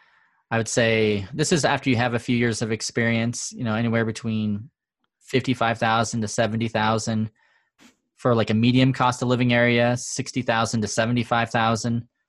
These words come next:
On a high cost of living area, maybe a hundred thousand to a hundred ten thousand, hundred twenty thousand.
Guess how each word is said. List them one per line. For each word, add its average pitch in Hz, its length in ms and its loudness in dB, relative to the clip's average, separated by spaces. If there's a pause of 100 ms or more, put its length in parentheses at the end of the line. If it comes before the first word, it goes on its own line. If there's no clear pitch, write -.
(600)
On 107 160 -2
a 104 60 0
high 123 180 0
cost 120 280 -2
of 120 40 -4
living 110 240 0
area, 107 400 2
maybe 104 280 -2
a 87 40 -6
hundred 110 300 0
thousand 110 460 0
to 98 140 0
a 90 40 -2
hundred 101 360 -2 (400)
ten 107 200 -2
thousand, 107 480 -2
hundred 101 260 -4
twenty 104 180 -4
thousand. 104 480 -4